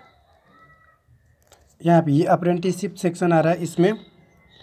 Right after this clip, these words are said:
आपको click करना है। click कर दिए और इसका drop down जो menu खुलेगा,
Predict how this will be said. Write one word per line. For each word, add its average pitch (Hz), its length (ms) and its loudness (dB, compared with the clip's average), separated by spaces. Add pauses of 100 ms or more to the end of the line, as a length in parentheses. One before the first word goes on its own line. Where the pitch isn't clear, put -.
(240)
आपको 165 240 0
click 165 320 -2
करना 165 220 2
है। 214 120 -4 (800)
click 180 220 0
कर 165 140 4
दिए 170 340 0 (640)
और 156 120 2
इसका 170 240 4
drop 160 280 4
down 190 200 4
जो 185 140 -4
menu 170 240 2
खुलेगा, 160 480 -4